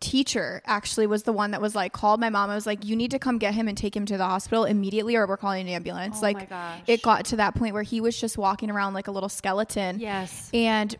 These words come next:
Speaker 1: my brother and I, we actually, when we hit high school, he was a senior, I was a freshman,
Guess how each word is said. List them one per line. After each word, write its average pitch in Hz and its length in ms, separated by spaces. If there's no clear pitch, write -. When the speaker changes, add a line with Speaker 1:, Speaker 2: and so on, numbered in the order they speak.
Speaker 1:
my 226 120
brother 254 220
and 269 100
I, 226 60
we 214 180
actually, 220 440
when 208 180
we 214 100
hit 220 160
high 208 160
school, 214 220
he 220 120
was 220 100
a 214 60
senior, 208 300
I 180 100
was 202 120
a 190 40
freshman, 202 560